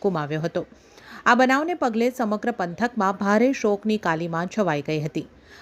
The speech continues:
આ બનાવ બાદ સંબંધિતોમાં ભારે રોષ ફેલાયેલો જોવા મળ્યો હતો.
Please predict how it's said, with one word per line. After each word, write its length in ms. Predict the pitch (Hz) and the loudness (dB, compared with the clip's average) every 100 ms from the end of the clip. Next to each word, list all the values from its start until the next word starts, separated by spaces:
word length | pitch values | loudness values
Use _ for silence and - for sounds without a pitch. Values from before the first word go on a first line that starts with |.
| - | 2
આ 60 | 214 | 4
બનાવ 280 | 220 226 | 6 4
બાદ 220 | 226 233 247 | 2 2 0
સંબંધિતોમાં 880 | 240 202 202 202 202 220 226 196 | -2 -2 0 0 0 0 2 0
ભારે 340 | 185 180 190 233 | 0 -2 2 2
રોષ 360 | 170 185 208 - | 4 0 0 -2
ફેલાયેલો 500 | 170 175 208 160 175 | 0 2 2 0 0
જોવા 300 | 214 175 143 | 0 0 -2
મળ્યો 240 | 151 156 | -4 -4
હતો. 260 | 160 165 | -4 -6